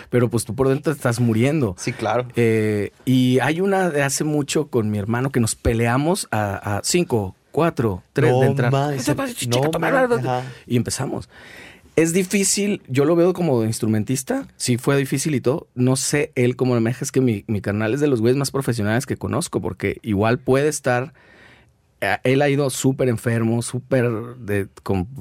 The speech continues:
Speaker 1: problemas
Speaker 2: Sí, sí,
Speaker 1: reales,
Speaker 2: canta bien
Speaker 1: fuertes,
Speaker 2: chido.
Speaker 1: y, y no sé.
Speaker 2: Oye, y, y ese, ese problema en, en Bienvenidos al Podcast de Diego Álvarez,
Speaker 1: <laughs>
Speaker 2: este,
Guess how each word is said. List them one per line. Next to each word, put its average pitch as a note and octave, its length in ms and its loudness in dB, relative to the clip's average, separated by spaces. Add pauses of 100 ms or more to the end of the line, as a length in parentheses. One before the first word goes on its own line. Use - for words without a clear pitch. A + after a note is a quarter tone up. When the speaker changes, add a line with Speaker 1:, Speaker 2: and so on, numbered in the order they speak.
(140)
Speaker 1:
problemas A2 480 2
Speaker 2:
Sí, - 120 -8
sí, A2 60 -2
Speaker 1:
reales, A2+ 380 2
Speaker 2:
canta A2 140 -2
bien C3+ 60 6
Speaker 1:
fuertes, C#3+ 300 2
Speaker 2:
chido. G#2 100 -14 (440)
Speaker 1:
y, A#2+ 360 2
y G#2 320 0 (100)
no G#2 180 -4
sé. - 140 0
Speaker 2:
Oye, D3+ 160 4
y, C3 200 -4
y C3 100 -2
ese, C#3+ 300 0
ese C#3+ 220 -2
problema C3+ 560 0
en, G#2+ 220 -6
en G2 560 -8 (180)
Bienvenidos G#2+ 420 -2
al G#2 120 -2
Podcast G2 420 -6
de G2 180 -6
Diego G2 240 -4
Álvarez, G2+ 280 -4 (320)
Speaker 1:
<laughs> C3+ 360 -2
Speaker 2:
este, A2 760 0